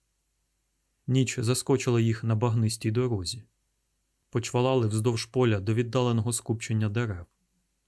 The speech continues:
що різко чорніли на тлі останнього видимого світла. Поки дісталися туди,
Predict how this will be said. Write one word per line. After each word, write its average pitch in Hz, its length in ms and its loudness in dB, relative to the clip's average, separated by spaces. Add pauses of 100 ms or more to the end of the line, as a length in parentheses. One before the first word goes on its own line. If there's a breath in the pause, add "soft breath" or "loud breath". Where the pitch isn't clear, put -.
(120)
що 98 380 -4
різко 110 360 0
чорніли 110 600 0 (240)
на 113 140 0
тлі 127 220 0
останнього 107 840 -2
видимого 107 520 -2
світла. 107 560 -6 (1600)
Поки 113 320 0
дісталися 113 560 0
туди, 113 420 2